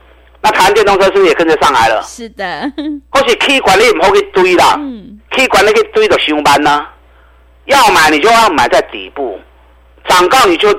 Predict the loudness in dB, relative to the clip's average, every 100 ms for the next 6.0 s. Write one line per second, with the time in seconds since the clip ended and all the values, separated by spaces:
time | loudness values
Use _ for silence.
0 | -4 -8 -6 -6 0 2 2 0 -8 _
1 | _ _ _ _ _ _ _ _ _ -8
2 | -2 0 2 2 0 0 0 0 -2 -6
3 | -6 -12 -12 -14 -10 -4 0 2 2 2
4 | 0 -2 0 0 0 0 0 -2 -6 -10
5 | -20 -20 -20 -20 -20 -20 _ -4 -2 2